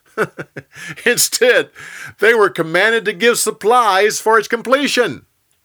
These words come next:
The people worked with enthusiasm.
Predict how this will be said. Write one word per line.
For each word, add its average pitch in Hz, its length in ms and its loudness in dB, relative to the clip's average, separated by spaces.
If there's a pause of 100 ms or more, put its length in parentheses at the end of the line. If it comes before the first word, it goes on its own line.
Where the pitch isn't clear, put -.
(1080)
The 107 140 -4
people 147 500 -2
worked 143 260 -2
with 139 160 -2
enthusiasm. 104 1120 -8